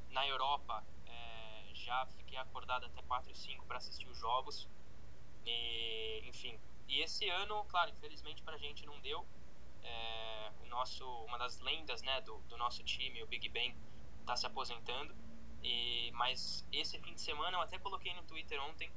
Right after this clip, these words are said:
eu acho que foi o fim de semana de, de jogos da N F L mais emocionante que já teve. É, agora tá na fase dos playoffs, né, como se fossem as,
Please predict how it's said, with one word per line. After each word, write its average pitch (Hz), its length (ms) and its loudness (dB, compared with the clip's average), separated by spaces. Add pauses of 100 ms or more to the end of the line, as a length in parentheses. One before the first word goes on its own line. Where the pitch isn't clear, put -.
(320)
eu 139 120 2
acho - 160 4
que - 80 -2
foi - 220 -2
o - 60 -2
fim - 180 -2
de - 80 0
semana 160 460 0
de, 139 380 -2
de - 120 -2
jogos 143 340 2
da 151 80 0
N 147 100 0
F - 180 -2
L 151 140 2
mais 160 220 4
emocionante 170 680 -2
que 151 80 0
já 135 160 0
teve. 143 320 0 (560)
É, 123 180 0
agora 127 260 0
tá 143 120 -2
na 135 80 2
fase - 260 2
dos - 160 -2
playoffs, 139 460 4
né, 151 160 0
como 151 180 -2
se - 100 -2
fossem 139 320 -2
as, 127 300 0